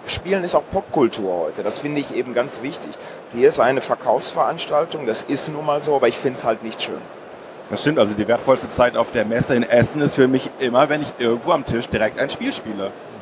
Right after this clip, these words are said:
Speaker 2: Weil mehr Informationen kann ich gar nicht bekommen. Also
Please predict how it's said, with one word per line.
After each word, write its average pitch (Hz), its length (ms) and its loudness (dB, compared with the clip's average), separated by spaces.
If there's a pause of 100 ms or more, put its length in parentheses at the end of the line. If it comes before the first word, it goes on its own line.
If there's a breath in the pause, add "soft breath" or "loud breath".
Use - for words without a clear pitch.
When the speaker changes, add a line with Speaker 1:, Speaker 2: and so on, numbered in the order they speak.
(240)
Speaker 2:
Weil 113 340 4 (1300)
mehr 131 240 4
Informationen 143 560 0
kann 139 160 0
ich 135 120 -8
gar 139 100 -4
nicht 131 140 -8
bekommen. 240 340 0 (220)
Also 110 300 -4